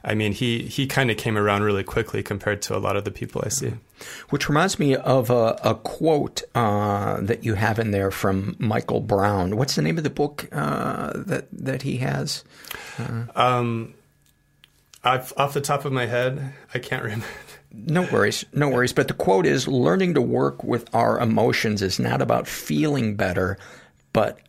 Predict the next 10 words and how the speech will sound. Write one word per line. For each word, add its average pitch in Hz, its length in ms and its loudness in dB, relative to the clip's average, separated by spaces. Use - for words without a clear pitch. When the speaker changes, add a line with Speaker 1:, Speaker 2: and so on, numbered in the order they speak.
Speaker 2:
about 110 460 0
getting 117 360 2
better 98 540 0
at 101 140 -4
feeling." 101 800 -6
And - 140 -10
I - 160 -8
was - 180 -10
like, - 200 -12
"Wow." - 800 -6